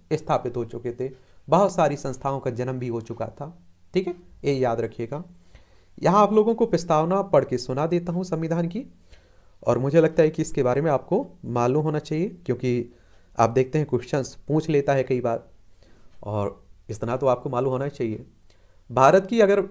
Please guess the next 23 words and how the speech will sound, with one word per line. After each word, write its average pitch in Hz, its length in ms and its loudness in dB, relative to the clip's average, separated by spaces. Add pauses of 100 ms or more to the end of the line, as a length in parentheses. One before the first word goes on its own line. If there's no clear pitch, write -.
(120)
संविधान 165 380 2
की 180 100 -2
प्रस्तावना 151 460 0
अगर 143 180 2
आप 113 160 2
लोग 127 160 -4
पढ़ें, 131 320 -2 (180)
तो 151 80 4
हम 160 180 2
भारत 160 360 0
के 170 60 0
लोग 127 340 -2 (460)
भारत 147 400 4
को 180 120 4
एक 180 100 6
संपूर्ण 135 680 -2 (480)
प्रभुत्व 165 440 2
संपन्न 143 500 -2 (200)
समाजवादी 127 840 -2 (360)
पंथ 190 240 4
निरपेक्ष 208 600 0
लोकतंत्रात्मक 147 1160 -2 (200)
गणराज्य 131 500 0